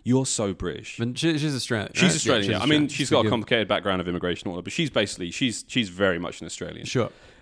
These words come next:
Speaker 1: But, like, th-, she'll call me out on things. She's like, "You're doing things that are so British, like, you, the, the apologies, the constant sorries,
Speaker 2: <laughs>
Speaker 1: constant sorries." And I'm sure you know what that's like. And also, there's a weird sort of, like, it, it, it's almost, it's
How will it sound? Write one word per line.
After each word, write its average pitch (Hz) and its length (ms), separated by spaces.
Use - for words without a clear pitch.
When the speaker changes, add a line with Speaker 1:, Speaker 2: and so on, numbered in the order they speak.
Speaker 1:
But, 160 120
like, - 320
th-, - 160
she'll 147 180
call 143 160
me 131 80
out 117 140
on 107 60
things. 110 180
She's - 160
like, 101 220
"You're 151 220
doing 135 240
things 110 220
that - 80
are - 40
so 107 580
British, 80 400
like, 90 320
you, 101 120
the, 95 240
the 98 80
apologies, 107 880
the - 80
constant 113 600
sorries, 85 480
Speaker 2:
<laughs> 160 920
Speaker 1:
constant 120 680
sorries." 87 460
And 90 240
I'm 90 80
sure 101 200
you 90 80
know 82 100
what 78 40
that's 80 180
like. 82 180
And 110 100
also, 113 260
there's 110 120
a 117 60
weird 135 240
sort - 180
of, 101 80
like, 95 240
it, - 160
it, 151 140
it's - 180
almost, 175 420
it's - 160